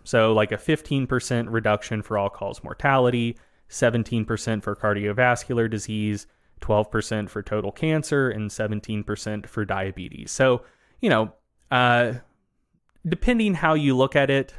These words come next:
uh, sm-, the, the way I interpret that is relatively small reductions in risk. So we're not talking about ninety percent reductions in risk or anything like that, but relatively small but notable and consistent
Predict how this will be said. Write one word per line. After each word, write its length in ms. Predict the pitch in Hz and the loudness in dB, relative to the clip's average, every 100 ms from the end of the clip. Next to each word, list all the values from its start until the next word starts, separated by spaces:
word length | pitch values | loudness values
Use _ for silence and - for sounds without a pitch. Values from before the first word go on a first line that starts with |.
| - | -8
uh, 380 | - 110 110 107 - _ - | 0 2 2 0 -4 _ -20
sm-, 380 | 156 - - 151 - _ - | -12 -8 -6 -8 -10 _ -12
the, 440 | 156 147 147 160 | -10 -8 -2 -2
the 140 | 160 165 | 2 2
way 180 | 190 151 | 4 6
I 100 | 127 | 4
interpret 480 | 117 - 113 113 | 2 0 -2 0
that 260 | 107 104 107 | 2 2 2
is 360 | 110 107 104 - _ _ _ _ _ _ - | 0 -2 -6 -12 _ _ _ _ _ _ -4
relatively 720 | 139 180 196 190 202 180 180 | 2 4 4 2 0 0 -2
small 340 | - 160 156 | 0 2 4
reductions 560 | 156 147 147 143 165 143 | 4 4 2 0 -2 0
in 160 | 139 135 | 0 2
risk. 360 | 147 175 - | 0 -2 -8
So 200 | - 127 | -2 0
we're 80 | 117 | 2
not 220 | 120 117 | 2 2
talking 260 | 113 110 110 | 2 2 0
about 380 | 104 107 - _ - | 0 0 -2 _ -8
ninety 500 | 117 113 113 113 113 | -2 0 2 0 -4
percent 340 | 110 113 117 110 | -6 -6 -6 -4
reductions 540 | 107 107 104 117 107 | 0 0 -2 -4 -2
in 100 | 107 | -2
risk 320 | 107 110 - | -2 -4 -4
or 40 | 117 | -6
anything 320 | 117 127 127 | -4 -6 -6
like 180 | 127 123 | -6 0
that, 220 | 151 - | -2 2
but 200 | 123 - _ _ - | -2 -2 _ _ -10
relatively 680 | 147 196 226 220 196 175 165 | 0 2 4 2 0 0 -2
small 440 | - 151 143 143 | -2 2 4 4
but 300 | 131 120 113 | 2 0 0
notable 580 | 120 127 151 160 160 151 | 0 2 4 4 2 0
and 200 | 123 120 | 0 -4
consistent 800 | - 113 - 135 120 - 107 98 | -4 -2 0 0 0 -2 -6 -6